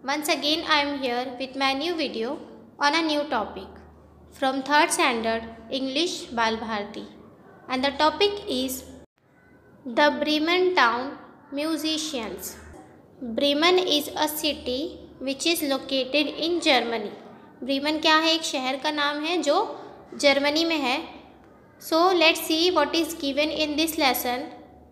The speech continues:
This is an interesting story. ये बहुत ही इंटरेस्टिंग स्टोरी है। Let's see. Once there was a donkey who had worked long and hard for his master.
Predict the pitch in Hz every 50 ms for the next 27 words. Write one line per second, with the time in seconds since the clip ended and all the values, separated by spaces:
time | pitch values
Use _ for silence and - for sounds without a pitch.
0 | 262 240 285 277 285 - 320 320 330 320 - - - - - 294 294 302 320 294
1 | 294 - 277 269 262 - 285 285 294 294 - - 330 320 330 359 359 - - -
2 | - - - - - - - - 302 311 311 277 254 262 311 - - - - -
3 | - - - - - - - - - - - - 277 285 269 294 294 294 294 294
4 | 359 359 349 320 349 330 330 - 339 339 339 339 - 339 311 302 302 302 311 311
5 | 302 311 311 320 330 311 311 330 320 320 - - 285 254 254 277 - - - -
6 | - - _ _ _ _ _ _ _ - - 285 262 240 269 294 330 370 370 -
7 | - - - - - - - - - - - 277 226 247 277 302 349 381 370 359
8 | 339 339 339 330 339 - 311 320 277 269 262 220 214 214 214 - - - - -
9 | - - - - - - - - - - 302 330 381 415 370 - 285 269 254 254
10 | 254 254 247 247 247 269 277 285 311 339 - - 302 330 349 - - - - -
11 | - - - - - - - - 254 269 294 302 320 339 370 370 370 359 - -
12 | 269 262 262 277 262 254 262 285 294 311 330 311 - - 320 294 285 285 285 285
13 | 285 285 285 269 254 220 208 196 - - - 196 -